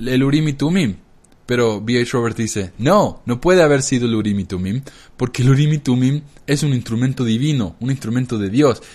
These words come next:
¿Y cómo puede ser que un instrumento de Dios cometa errores?". Puede ser que una computadora, un G P S o una televisión cometa errores, pero un instrumento hecho por las manos de Dios, no hay forma. Porque dice él,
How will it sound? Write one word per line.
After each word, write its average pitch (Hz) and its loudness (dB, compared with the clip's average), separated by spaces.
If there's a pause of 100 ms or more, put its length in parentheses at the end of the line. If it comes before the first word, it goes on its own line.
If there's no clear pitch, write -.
¿Y 107 -4
cómo 160 -2
puede 160 2
ser 156 -2
que 160 -6
un 147 0
instrumento 139 -2
de 117 -2
Dios 139 0 (200)
cometa 139 -2
errores?". 156 0 (1400)
Puede 139 2
ser 170 0
que 135 -4
una 131 -2
computadora, 107 0
un 107 -2
G 110 -6
P 110 -2
S 131 -4
o 107 -8
una 107 -6
televisión 95 -6
cometa 104 -6
errores, 87 -10
pero 110 -6
un 139 0
instrumento 123 -4
hecho 156 -4
por 98 -10
las 92 -10
manos 113 -6
de 92 -8
Dios, 139 0 (300)
no 92 -10
hay 90 -8
forma. 110 -4 (2250)
Porque 131 2
dice 131 2
él, 131 -4